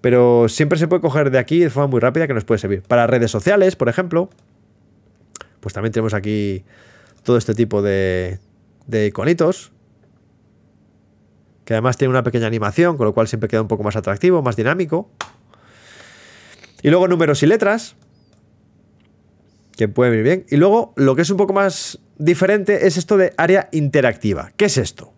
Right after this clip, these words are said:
Bueno, vamos a, pulsamos botón izquierdo y veis que nos aparece un recuadro, que es así se-, semitransparente. Esto lo que nos permite es añadir interactividad. Este cuadrito semitransparente, cuando lo ponemos en formato de visualización, no se ve nada.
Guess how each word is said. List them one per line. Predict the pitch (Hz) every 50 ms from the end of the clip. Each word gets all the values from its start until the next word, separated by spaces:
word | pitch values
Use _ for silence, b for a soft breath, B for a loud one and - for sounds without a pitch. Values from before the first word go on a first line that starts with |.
| _ _ -
Bueno, | 139 131 107 123
vamos | 160 151 170
a, | 165 151 143 135 120 110 - - - _ _ _
pulsamos | - 120 - 147 143 147 147
botón | 135 143 139 151 151
izquierdo | 160 147 - 233 240 247 262 277 294 339 - _ b b b b b b b
y | 123 139
veis | 160 165 -
que | 214
nos | 196 165
aparece | 170 143 156 165 156 202
un | 196 185 175 160
recuadro, | 160 135 - - 151 147 131 104 92 82 - - _ _ b b b b b b b b
que | - 131
es | 143
así | 147 - - - 170 156
se-, | -
semitransparente. | - 147 135 131 123 - 110 107 - - 113 107 104 95 82 73 - - - _ B B B B B B B B B B
Esto | 180 190 -
lo | 220 226
que | 190 214
nos | 220 208 -
permite | 196 202 220 254 233 240 226 226
es | 262 254 - - - - _ _ _ _ b b b b b b b b b b b _ _ _ -
añadir | 139 151 147 156 160 185 202
interactividad. | 220 208 180 170 143 131 113 - 131 120 117 107 98 - - -
Este | 180 180 - 262
cuadrito | - 240 240 240 233 220
semitransparente, | 214 214 208 - 202 190 175 - - 185 202 220 202 185 190 196 202 - _ _ _ _ _ _ -
cuando | - 147 147 139 139 139 135 131 135 131 131 131 131
lo | 131 127 120
ponemos | 135 139 147 170 180 190 190 151 -
en | 180 160 160 160
formato | 147 165 165 160 180 180 - 143 117 107 95 90 -
de | - 110 120
visualización, | 113 120 - 120 117 110 123 113 107 170 196 220 226 -
no | - 156 170
se | - 135
ve | 110 101
nada. | 92 87 90 110 175 -